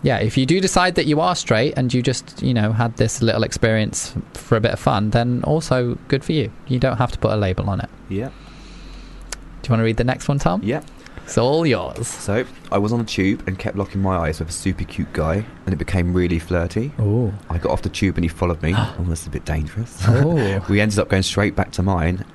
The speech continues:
Speaker 2: and there we had some of the best sex of my life.
Speaker 1: How?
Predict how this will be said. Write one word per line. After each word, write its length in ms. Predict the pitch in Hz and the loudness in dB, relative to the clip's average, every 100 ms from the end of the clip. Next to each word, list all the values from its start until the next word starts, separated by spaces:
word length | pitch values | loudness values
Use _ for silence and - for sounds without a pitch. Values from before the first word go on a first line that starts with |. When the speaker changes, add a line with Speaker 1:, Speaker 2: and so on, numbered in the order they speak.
| - | -6
Speaker 2:
and 180 | 87 85 | -2 2
there 260 | 95 90 | 2 2
we 120 | 92 | 0
had 200 | 87 95 - - - - - - | 0 -2 -6 -18 -20 -20 -20 -12
some 140 | 95 | -4
of 40 | |
the 60 | 95 | -2
best 220 | 95 95 | -2 -4
sex 200 | - - | -6 -4
of 100 | 104 | -4
my 140 | 110 117 | -2 -2
life. 320 | 147 80 - - | -2 -4 -8 -4
Speaker 1:
How? 800 | - - 494 466 381 170 110 | 0 0 2 0 2 2 0